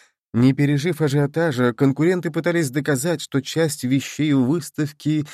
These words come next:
не авторизирована. Какой же Дали без скандала и мистификации? Может быть, дух Дали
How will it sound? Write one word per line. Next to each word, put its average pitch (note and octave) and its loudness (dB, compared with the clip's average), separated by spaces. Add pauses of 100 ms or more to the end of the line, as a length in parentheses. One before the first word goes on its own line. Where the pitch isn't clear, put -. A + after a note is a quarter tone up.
(140)
не D3+ 2
авторизирована. A#2 -4 (300)
Какой E3 2
же C#3+ 2
Дали C3+ 2
без B2+ 0
скандала B2+ 0 (260)
и C3+ 4
мистификации? - -4 (320)
Может C#3 6
быть, D3 0
дух C3 2
Дали C3 0